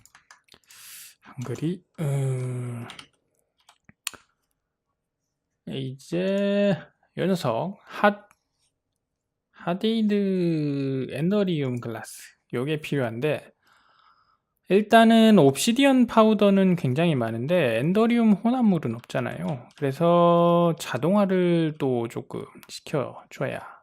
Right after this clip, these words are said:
됩니다. 아, 아마도 여기에, 아, 풀 업그레이드 돼 있는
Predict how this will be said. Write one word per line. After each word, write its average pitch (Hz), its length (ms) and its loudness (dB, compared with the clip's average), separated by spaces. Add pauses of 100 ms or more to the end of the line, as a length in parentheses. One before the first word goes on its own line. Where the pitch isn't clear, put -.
(280)
됩니다. 147 960 -4 (640)
아, 139 640 0
아마도 202 760 2
여기에, 170 960 0 (1120)
아, 120 400 -8
풀 220 260 -8
업그레이드 139 560 -4
돼 123 160 -6
있는 120 480 -8